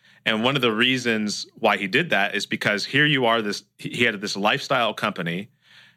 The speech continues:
and they're a mile away from the beach, and they're never going to the beach. And, and so he had this realization that he had to live his brand as his business. In, in other words, he had to create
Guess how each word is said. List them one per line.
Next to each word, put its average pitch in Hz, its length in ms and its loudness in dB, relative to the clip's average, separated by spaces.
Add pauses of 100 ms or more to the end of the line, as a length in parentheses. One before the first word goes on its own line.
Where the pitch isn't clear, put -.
(120)
and 107 180 2
they're 104 160 4
a 101 40 2
mile 113 360 2
away 131 220 2
from 135 160 -6
the 135 100 2
beach, 95 600 -2 (320)
and 104 360 0
they're 110 120 2
never 117 260 2
going 110 300 2
to 110 100 -2
the 107 100 0
beach. - 580 -2 (380)
And, 110 380 0
and 117 240 0
so 123 160 0
he 123 100 2
had 127 140 2
this 117 160 -2
realization 113 720 0
that 101 160 0
he 143 220 0
had 151 260 0
to 107 160 -2
live 135 540 0 (140)
his 123 200 2
brand 101 640 0 (320)
as 107 400 -2 (300)
his 101 180 0
business. - 580 -2
In, 113 200 -4
in 117 80 2
other 110 180 0
words, 101 300 0 (280)
he 165 220 2
had 143 300 -2
to 110 80 -12
create 113 720 0